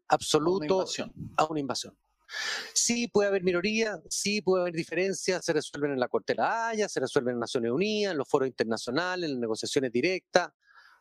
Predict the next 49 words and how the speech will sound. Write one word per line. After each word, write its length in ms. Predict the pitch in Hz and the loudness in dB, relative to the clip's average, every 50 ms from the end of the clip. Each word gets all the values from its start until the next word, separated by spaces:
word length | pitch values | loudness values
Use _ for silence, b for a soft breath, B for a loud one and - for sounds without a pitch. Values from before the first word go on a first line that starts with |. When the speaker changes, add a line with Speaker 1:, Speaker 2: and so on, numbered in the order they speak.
| b b _ _ _ | b b _ _ _
Speaker 1:
todo 160 | - 214 240 | 4 4 6
lo 80 | 247 240 | 4 2
que 60 | 185 | 0
usted 220 | 190 - - 190 175 | 2 2 2 2 4
quiera, 240 | 196 208 202 208 196 | 2 0 2 2 0
pero 160 | 180 165 151 | 0 0 0
pacíficamente. 840 | 151 127 - 151 123 143 127 123 107 101 98 95 - - 107 - B B B B B | 0 -2 -2 -4 -2 0 0 0 0 -2 -4 -6 -6 -6 -8 -6 B B B B B
Invadir 400 | 156 160 160 156 151 180 196 214 | 2 4 2 2 2 2 0 0
un 80 | 190 | 0
país 220 | - 190 190 196 196 | 0 0 0 0 0
inaceptable 560 | 196 170 - - 156 - _ 170 180 190 202 | -2 -2 -2 -2 -6 -2 _ 0 0 0 -2
desde 80 | 180 170 | -4 -2
un 40 | - | -2
punto 220 | 175 175 - 170 | -2 0 0 -2
de 20 | |
vista 120 | 160 - 170 | 0 0 -2
de 40 | - | -2
principio 280 | 147 - - 175 - 160 | -2 -4 -2 -2 0 0
de 40 | |
derecho 160 | 156 - - 143 | 0 0 -2 0
internacional. 600 | - 151 123 123 117 - - 113 - - - - B B B B B B | 0 0 0 0 -2 -2 -4 -6 -6 -8 -10 -12 B B B B B B
Ahora, 340 | - 170 139 120 113 113 113 | 4 4 4 0 -4 -4 -6
si 100 | - - | -8 -8
usted 160 | - _ 233 | 0 _ 2
está 140 | 233 - 233 | 2 2 2
en 80 | 233 220 | 0 0
el 100 | 196 - | -2 0
juego 340 | - - 233 226 202 214 185 | 4 4 4 4 4 2 2
de 100 | 185 - | 0 0
qué 120 | - 208 | 0 0
me 100 | 214 202 | 0 0
conviene, 400 | 170 180 165 160 208 214 208 196 | -2 -2 0 0 -2 0 0 0
qué 100 | 165 185 | -2 -2
necesito, 460 | 170 170 156 151 - - 190 - 175 | -2 -2 -4 -4 -6 -4 -2 -2 -2
qué 80 | 160 165 | 0 0
me 80 | 160 | -2
sirve 240 | 139 - 190 156 170 | -2 -4 -2 -2 -2
a 40 | 165 | -2
mi 100 | 156 139 | 0 0
causa 320 | - 165 175 160 - 175 - | 0 0 0 0 -4 -2 0
política, 600 | 139 123 117 127 175 196 - 262 247 - 302 311 320 - _ B B B B B B B B B B B - | 0 -2 0 -2 -4 -4 -4 -6 0 2 0 0 0 -8 _ B B B B B B B B B B B -2
ahí 180 | 160 180 208 214 | -2 0 2 2
uno 140 | 208 202 | 2 2
ve 160 | 190 202 202 202 | 2 2 2 2
a 80 | 202 | 2
Bolsonaro 480 | 180 175 156 - 165 151 160 180 185 175 | 0 0 0 0 -2 0 0 -2 -2 0
yéndolo 320 | 156 151 143 135 131 120 | 0 0 0 2 0 0
a 40 | 110 | 0
visitar, 680 | 113 110 - 196 175 262 262 262 254 247 247 247 233 | 0 -2 -4 0 0 0 0 2 -2 -2 -2 -4 -6